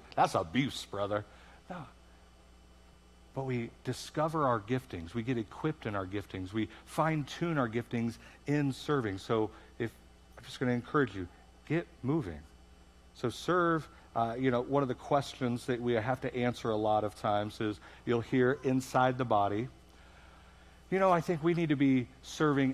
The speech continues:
outside of the body. Everybody, you know, this holy huddle, we need to be on mission and outside of the walls. And then, then you have other people say, "No, we got mission fields right here. Why are we going to Kentucky?" And da, da, da. Can I just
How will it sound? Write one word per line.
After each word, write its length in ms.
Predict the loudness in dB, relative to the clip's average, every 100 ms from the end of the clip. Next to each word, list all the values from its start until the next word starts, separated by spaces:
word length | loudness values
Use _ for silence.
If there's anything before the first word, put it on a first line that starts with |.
| 2
outside 520 | 2 2 0 2 2
of 60 | 0
the 60 |
body. 300 | 0 0 0
Everybody, 400 | 0 2 2 2
you 80 | 2
know, 120 | 2
this 180 | 0 -2
holy 340 | 2 2 2 2
huddle, 320 | 4 4 4
we 120 | 2
need 160 | 2 0
to 40 |
be 180 | 2 4
on 280 | 4 4 2
mission 320 | 0 0 0
and 120 | 2
outside 440 | 2 2 2 4
of 100 | 4
the 60 | 0
walls. 500 | 2 6 6 4 2
And 100 | 2
then, 120 | 2 0 -6 -4
then 100 | 0
you 80 | 4
have 180 | 4 6
other 140 | 4
people 300 | 4 2 0
say, 180 | 0 0
"No, 240 | 4 6 6
we 140 | 4
got 180 | 2 2
mission 420 | 0 0 0 0
fields 460 | 0 4 4 2 2
right 240 | 2 2
here. 340 | -2 0 4
Why 180 | 6 6
are 40 | 4
we 80 |
going 200 | 2 2
to 60 | 2
Kentucky?" 680 | 0 -2 2 0 2 0 2
And 80 | 2
da, 180 | 2
da, 140 | 2 0
da. 60 | -2 -20 -10
Can 120 | -2
I 60 | 0
just 240 | 2 0